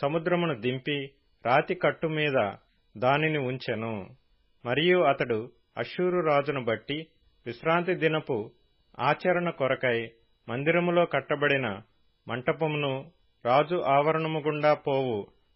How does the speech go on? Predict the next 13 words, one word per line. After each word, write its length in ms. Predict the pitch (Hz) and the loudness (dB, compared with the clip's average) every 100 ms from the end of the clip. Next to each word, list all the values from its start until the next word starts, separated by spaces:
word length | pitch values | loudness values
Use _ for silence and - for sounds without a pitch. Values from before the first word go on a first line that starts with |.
| - | -8
ద్వారమును 720 | 113 127 151 160 151 123 113 - _ _ - | 2 4 6 4 0 -4 -8 -14 _ _ -6
యెహోవా 420 | 113 151 170 175 | -2 2 4 4
మందిరము 460 | 165 160 160 160 151 | 2 0 0 0 0
నుండి 320 | 139 131 135 | -2 -2 -2
తీసివేసెను. 920 | - 143 - 120 113 - 101 110 101 - _ _ _ - | -4 -10 -6 -2 -2 -2 -6 -8 -10 -14 _ _ _ -6
ఆహాజు 400 | 117 135 170 165 165 | -2 2 2 2 -4
చేసిన 260 | 165 156 165 | -4 -4 -4
ఇతర 280 | 139 135 156 | -4 -2 -2
కార్యములను 600 | 143 131 143 147 147 143 | 0 0 0 -2 -4 -4
గూర్చి 540 | 127 135 - 135 123 - _ _ _ 120 | -4 -6 -8 -10 -12 -14 _ _ _ -2
యూదారాజుల 640 | 139 160 160 160 156 160 | 2 4 6 6 4 0
వృత్తాంతముల 720 | 143 127 - 147 151 151 151 | -2 -6 -4 -4 -2 -4 -4
గ్రంథమందు 760 | 120 123 131 139 135 123 98 | -2 -2 -2 -4 -4 -4 -6